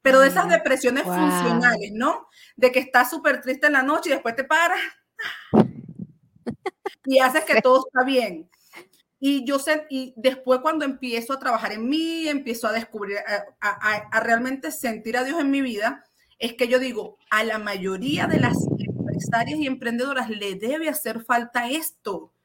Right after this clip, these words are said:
Speaker 1: Porque a
Speaker 2: Claro.
Speaker 1: veces las ves muy empoderadas, el vestido, la lentejuela, el peinado, el blum blum, y cuando tú hablas con esas personas, esas personas están manejando unos niveles de trauma y están manejando unas tristezas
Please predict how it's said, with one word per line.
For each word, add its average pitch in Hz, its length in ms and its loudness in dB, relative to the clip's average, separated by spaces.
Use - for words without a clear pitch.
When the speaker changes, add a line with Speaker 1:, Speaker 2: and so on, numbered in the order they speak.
Speaker 1:
Porque 262 220 8
a - 20 4
Speaker 2:
Claro. - 20 4
Speaker 1:
veces 294 240 4
las 277 160 6
ves 254 120 8
muy 277 200 4
empoderadas, 277 840 4
el 240 140 2
vestido, 285 500 0
la 262 100 2
lentejuela, 262 840 4
el 233 140 -2
peinado, 247 840 2
el 226 220 0
blum 226 320 -2
blum, 359 320 2
y 254 200 -4
cuando 233 440 2
tú 226 140 2
hablas 285 220 2
con 262 180 -4
esas - 220 -6
personas, 247 340 -6
esas 302 260 -4
personas 233 400 -6
están 240 280 -2
manejando 240 400 -2
unos 285 160 0
niveles 233 400 -2
de 254 80 -2
trauma 233 560 0
y 262 80 -2
están 214 280 -4
manejando 226 420 -2
unas 254 260 -4
tristezas 226 800 -4